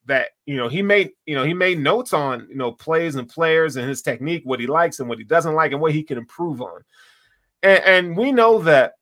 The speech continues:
that this regime values guys, football character, right? These are, and that means, you know, you have guys that are gonna come in, they're gonna do what they're supposed to do. You don't have to worry about 'em.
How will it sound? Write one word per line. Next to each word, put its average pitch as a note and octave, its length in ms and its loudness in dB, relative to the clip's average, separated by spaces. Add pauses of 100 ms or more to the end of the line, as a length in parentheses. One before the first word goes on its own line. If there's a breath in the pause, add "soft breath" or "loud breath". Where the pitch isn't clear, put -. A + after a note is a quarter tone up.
(240)
that C#3 260 0
this E3 240 -6
regime C#3+ 420 -4
values C3+ 760 2
guys, A2+ 500 0 (320)
football C#3 420 -4
character, G2 600 -8 (240)
right? C#3 340 0
These D#3+ 220 -4
are, D#3+ 100 2
and D3 180 -4
that F#3+ 140 4
means, F3+ 280 -4
you D#3 80 -8
know, C#3+ 120 -2
you D#3 160 -6
have D3+ 220 2
guys D3+ 260 2
that D3 100 -6
are C3+ 60 -10
gonna B2+ 160 -8
come E3+ 320 -6
in, D#3 160 0
they're C#3+ 100 -4
gonna C3 200 -6
do D#3+ 220 -6
what D3 80 -6
they're C#3 80 -2
supposed C#3 360 -4
to C3+ 60 -14
do. E3+ 240 -2
You D3 80 -4
don't C3+ 100 0
have B2 120 0
to A#2 60 -16
worry F3 280 0
about E3+ 320 4
'em. E3 100 -8